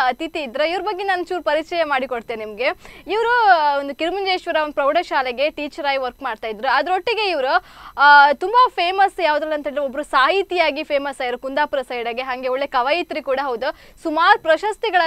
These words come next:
ಇವ್ರು ಪಡ್ಕೊಂಡಿರ. ಇವತ್ತಿನ ನಮ್ಮ ಕಾರ್ಯಕ್ರಮದಾಗ ಅತಿಥಿಯಾಗಿ ಇವ್ರು ಬಂದಿರ. ಮೊದಲನೇ ಸುಮಿತ್ರಾ ಐತಾಳ್ ಅಂತ ಹೇಳಿ, ಮೊದಲನೇದಾಗಿ ಇವರನ್ನ ಕಾರ್ಯಕ್ರಮಕ್ಕೆ ಸ್ವಾಗತಿಸ್ತಾ ಇದ್ದೆ. ಮೇಡಮ್, ತಮಗೆ ಕಾರ್ಯಕ್ರಮಕ್ಕೆ ಸ್ವಾಗತ.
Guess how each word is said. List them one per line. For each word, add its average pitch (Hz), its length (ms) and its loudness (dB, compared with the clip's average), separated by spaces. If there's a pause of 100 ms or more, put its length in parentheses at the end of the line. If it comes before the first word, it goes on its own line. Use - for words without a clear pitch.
(140)
ಇವ್ರು 311 260 -4
ಪಡ್ಕೊಂಡಿರ. 254 480 -6
ಇವತ್ತಿನ 302 500 -6
ನಮ್ಮ 302 220 -4
ಕಾರ್ಯಕ್ರಮದಾಗ 269 680 -4
ಅತಿಥಿಯಾಗಿ 302 420 -2
ಇವ್ರು 269 140 -4
ಬಂದಿರ. 247 300 -6 (400)
ಮೊದಲನೇ 302 400 0
ಸುಮಿತ್ರಾ 349 540 2
ಐತಾಳ್ 302 360 0
ಅಂತ 262 180 -4
ಹೇಳಿ, 277 300 -4
ಮೊದಲನೇದಾಗಿ 311 600 -2
ಇವರನ್ನ 285 300 -4
ಕಾರ್ಯಕ್ರಮಕ್ಕೆ 277 640 -2
ಸ್ವಾಗತಿಸ್ತಾ 254 580 -6
ಇದ್ದೆ. 254 560 -2
ಮೇಡಮ್, 381 280 2
ತಮಗೆ 302 280 -2
ಕಾರ್ಯಕ್ರಮಕ್ಕೆ 269 560 0
ಸ್ವಾಗತ. 220 380 -2